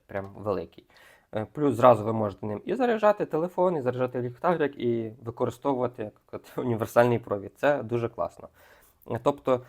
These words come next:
якщо в нас два ампера, значить має бути п'ять вольт. Ну, непогано. Не, звичайно, не швидкісна суперзарядка, але щось десь там підзарядитися ви можете. Е, подобається, якщо ви побачите на відео, що тут є такі ножки,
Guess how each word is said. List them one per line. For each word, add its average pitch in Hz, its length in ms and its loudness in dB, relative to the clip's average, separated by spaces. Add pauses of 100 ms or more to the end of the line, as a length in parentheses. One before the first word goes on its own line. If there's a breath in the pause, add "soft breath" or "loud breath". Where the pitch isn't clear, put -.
(200 loud breath)
якщо 120 280 2
в - 20 4
нас 110 140 4
два 120 180 4
ампера, 165 380 2
значить 131 340 -4
має 120 240 2
бути 139 500 -6
п'ять 120 320 0
вольт. 85 220 -8 (320)
Ну, 311 200 -12
непогано. 98 460 -8 (200)
Не, 127 420 0 (120)
звичайно, 110 520 -4
не 113 80 -2
швидкісна - 480 -6
суперзарядка, 165 840 -2
але 151 440 0
щось 139 240 -2
десь 113 260 -6
там 110 200 -16 (140)
підзарядитися 113 600 -4
ви 107 100 -8
можете. 95 340 -14 (680 loud breath)
Е, 113 180 -2
подобається, 170 580 2
якщо 127 200 -4
ви 123 100 -4
побачите 123 380 -2
на 123 60 -4
відео, 143 220 -6
що - 80 -18
тут 123 80 -10
є 120 120 -2
такі 123 200 -8
ножки, 110 400 -6